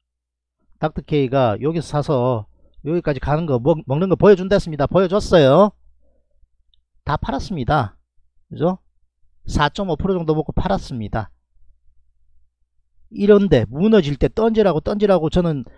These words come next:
목에 핏대 올리면서 이야기했거든요. 던지고 어떻게 하면 된다? 여기서 사놓으면 된다고 이야기했습니다. 그대로 이야기하고 여기 사면서 여기 가서 팔 겁니다 했습니다. 그대로 했어요. 그대로.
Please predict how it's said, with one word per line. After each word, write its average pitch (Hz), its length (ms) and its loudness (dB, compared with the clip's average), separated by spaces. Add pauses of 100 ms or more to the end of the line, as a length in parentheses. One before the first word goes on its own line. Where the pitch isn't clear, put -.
(340)
목에 196 320 4
핏대 - 300 2
올리면서 202 340 6
이야기했거든요. 175 840 2
던지고 214 280 2
어떻게 214 200 6
하면 202 180 6
된다? 170 300 4
여기서 202 420 4
사놓으면 202 240 0
된다고 196 300 4
이야기했습니다. 185 540 4
그대로 170 600 4
이야기하고 175 760 2
여기 196 160 0
사면서 185 580 2 (400)
여기 214 240 2
가서 180 220 2
팔 - 200 2
겁니다 180 480 2
했습니다. 156 340 0
그대로 190 800 0
했어요. 165 500 4
그대로. 170 640 4